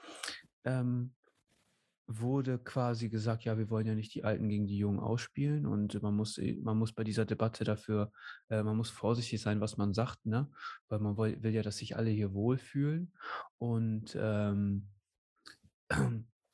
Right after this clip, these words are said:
wir bieten in Cuxhaven den jungen Leuten auf jeden Fall was. Ähm, wir haben tolle Sportvereine. Und also da, da wird über Vereinsleben und sowas gesprochen,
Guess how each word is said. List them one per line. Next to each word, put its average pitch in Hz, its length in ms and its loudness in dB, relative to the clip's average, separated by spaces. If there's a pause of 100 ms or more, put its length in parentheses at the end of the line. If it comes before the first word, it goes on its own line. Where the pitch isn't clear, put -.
(320)
wir 113 180 2
bieten 113 240 0
in 104 80 2
Cuxhaven 110 480 -2
den 104 120 2
jungen 107 200 0
Leuten 101 400 0 (200)
auf 101 180 2
jeden 104 260 2
Fall 110 300 0
was. 151 280 -2 (320)
Ähm, 101 400 0 (180)
wir 107 140 0
haben 104 160 2
tolle 117 300 0
Sportvereine. 131 920 0 (260)
Und - 200 -2
also 120 200 2
da, 123 100 0
da 123 220 -2
wird 165 120 -2
über 143 140 0
Vereinsleben 120 1080 0
und 101 140 2
sowas 104 260 -4
gesprochen, 135 560 -2